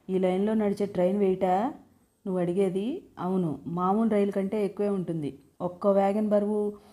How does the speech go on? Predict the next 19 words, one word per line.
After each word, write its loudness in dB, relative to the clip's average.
డెబ్భై 0
తొమ్మిది -2
పాయింట్ -2
రెండు 0
టన్నులు." -4
అలాంటి 0
యాభై 2
ఆరు 2
వేగన్లని 0
ఇరవై 2
ఐదు 2
వేల 2
వోల్ట్స్ 0
ఎలక్ట్రిక్ -4
పవర్ 0
గల 2
మూడు 0
ఇంజన్లు 0
లాగుతాయి. -2